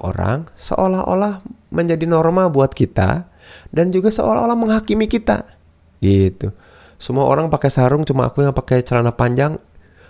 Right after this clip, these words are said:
Melihatnya aja seolah-olah tuh aku salah gitu ya,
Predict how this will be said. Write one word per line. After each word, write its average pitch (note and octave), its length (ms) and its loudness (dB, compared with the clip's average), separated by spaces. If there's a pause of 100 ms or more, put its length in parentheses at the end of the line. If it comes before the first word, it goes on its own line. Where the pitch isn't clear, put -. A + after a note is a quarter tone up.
(120)
Melihatnya D#3+ 640 2
aja D3 560 0 (160)
seolah-olah E3+ 560 0
tuh - 80 -2
aku F3 240 -2
salah E3 560 2
gitu A#2 240 0
ya, B2+ 60 -2